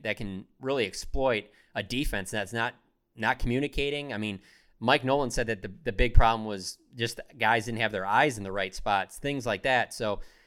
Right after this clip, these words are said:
I'm interested to see what this defense looks like against, against the Browns in this game. If, if they pare things down even more, they, they, maybe they go a little bit, you know, more of an even simple game, simpler game plan than they did this past week. But,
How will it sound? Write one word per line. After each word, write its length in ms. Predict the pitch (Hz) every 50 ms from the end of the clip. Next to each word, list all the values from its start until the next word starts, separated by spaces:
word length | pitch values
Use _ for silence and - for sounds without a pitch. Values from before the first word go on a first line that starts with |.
| _ _ _ _ _ -
I'm 200 | - 117 135 165
interested 400 | 208 190 202 185 - 190 175 151
to 80 | 147 131
see 200 | - - 151 143
what 160 | 131 127 123
this 160 | 127 113 -
defense 380 | - 135 131 127 - 113 104 110
looks 240 | 117 113 - -
like 240 | - 101 98 92 -
against, 500 | - 110 98 113 110 110 113 - - - - - _
against 320 | - 120 107 117 120 123 -
the 60 | 117
Browns 300 | 95 107 110 107 101 104
in 40 | 104
this 140 | 101 90 -
game. 240 | 117 104 107 101
If, 100 | 98 95 -
if 120 | - 107 -
they 140 | 113 95
pare 300 | - - - 131 131 127
things 260 | - - 131 117 104 98
down 240 | 113 113 117 123
even 180 | 123 120 117 117
more, 380 | 110 113 117 120 123 123 123 117
they, 220 | 104 95 104 -
they, 120 | 120 104 101
maybe 260 | 107 107 113 117 113
they 120 | 113 110
go 160 | 104 120 117 113
a 40 |
little 180 | 110 113 117 110
bit, 220 | 101 104 95 - _ _ _ _ _ _ -
you 80 | 117
know, 120 | 110 104 101
more 240 | 113 - 117 120 113
of 100 | 98 113
an 100 | 107 -
even 220 | - 127 107 104
simple 360 | 92 - - 135 123 - 117 107
game, 320 | 95 113 113 120 147 -
simpler 340 | - - 147 135 135 127 110
game 180 | 98 113 113 117
plan 200 | - 123 120 113
than 100 | 107 104
they 80 | 101
did 180 | 98 110 113 98
this 140 | 95 - -
past 340 | - 107 107 117 117 - -
week. 260 | 123 120 123 120 -
But, 200 | - 104 98